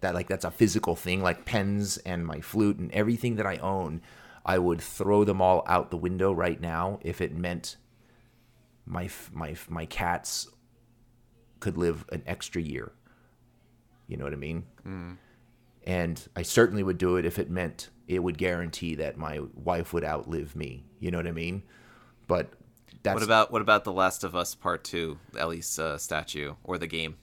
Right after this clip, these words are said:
Speaker 2: itself? Both of them.
Speaker 1: Well, listen, The Last of Us Part Two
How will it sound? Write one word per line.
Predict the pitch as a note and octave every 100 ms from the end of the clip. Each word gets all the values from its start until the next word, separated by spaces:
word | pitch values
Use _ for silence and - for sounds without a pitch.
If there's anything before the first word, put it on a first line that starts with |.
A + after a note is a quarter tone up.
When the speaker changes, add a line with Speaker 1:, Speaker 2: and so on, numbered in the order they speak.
| -
Speaker 2:
itself? | - D#2 C#2 - - _ _ - _ -
Both | E2 D#2+
of | C2+
them. | C#2+ C#2+ _ - _ _ _ _ _ _ _ _ _ _ _ _ _ _
Speaker 1:
Well, | A2+ A#2 A2 - - -
listen, | B2+ B2+ E2 C#2+ - - -
The | G#2+
Last | G#2 A#2 -
of | D#3 B2
Us | A#2
Part | - A2+ F2
Two | - G#2+ A2 B2